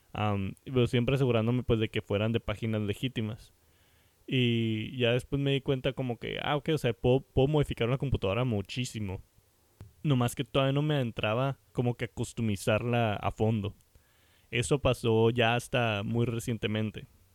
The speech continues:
Ah, entonces, hasta hace poco empecé a armar computadoras ya gamers por mi cuenta, ahora que soy un adulto y tengo un ingreso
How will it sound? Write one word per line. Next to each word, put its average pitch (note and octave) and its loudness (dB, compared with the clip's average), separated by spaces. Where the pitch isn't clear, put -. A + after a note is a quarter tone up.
Ah, G#2+ -6
entonces, A2 -4
hasta A#2+ -4
hace C#3 -6
poco D#3 0
empecé A#2+ -2
a A2 2
armar A2+ -2
computadoras A2 -2
ya A#2 -2
gamers A2+ -2
por G#2 -8
mi G#2 -6
cuenta, D3 -2
ahora A2+ 0
que A2+ -8
soy G2 -8
un F#2+ -4
adulto C3 4
y A#2 0
tengo G#2 0
un G#2 0
ingreso A#2 -2